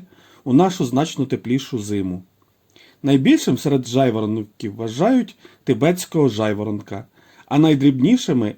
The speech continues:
рожевоклювого жайворонка та жайворонка оббі,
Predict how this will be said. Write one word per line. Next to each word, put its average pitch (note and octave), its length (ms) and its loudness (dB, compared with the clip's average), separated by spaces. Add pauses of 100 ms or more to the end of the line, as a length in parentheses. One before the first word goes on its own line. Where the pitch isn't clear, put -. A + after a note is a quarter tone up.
(200)
рожевоклювого C3+ 960 2
жайворонка G#2+ 760 -2 (340)
та B2+ 140 0
жайворонка E3+ 840 0
оббі, A2 440 -2